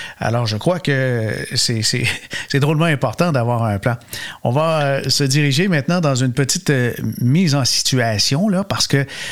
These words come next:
tu nous as raconté c'est quoi le processus, la cueillette des données, et cetera, l'analyse, et ensuite, euh, faire les,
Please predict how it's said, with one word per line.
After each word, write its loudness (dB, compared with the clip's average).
tu 4
nous 2
as 2
raconté 0
c'est 0
quoi 2
le 0
processus, 0
la -2
cueillette 0
des 0
données, 2
et -2
cetera, 0
l'analyse, 0
et 0
ensuite, -2
euh, 0
faire 0
les, -2